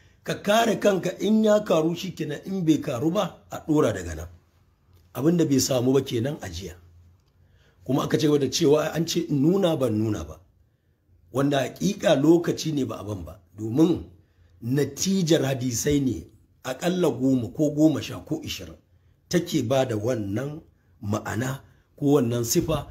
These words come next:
ko wannan suna. In ana son a nuna wannan sifa ko ma'ana ko suna, sai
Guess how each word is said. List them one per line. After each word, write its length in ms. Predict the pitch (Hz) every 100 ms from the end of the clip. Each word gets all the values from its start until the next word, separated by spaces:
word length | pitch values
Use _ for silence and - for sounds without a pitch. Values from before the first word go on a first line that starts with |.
| -
ko 100 | - 147 143
wannan 220 | 107 92
suna. 340 | - 90 87 - _
In 200 | 160 175
ana 240 | 196 180 151
son 220 | 180 175
a 80 | -
nuna 340 | 127 156 202 196
wannan 480 | 170 175 147 170 175
sifa 300 | 170 175 127
ko 100 | 170 175
ma'ana 340 | - 143 156
ko 80 | 165
suna, 300 | 165 185 196 196 - -
sai 160 | -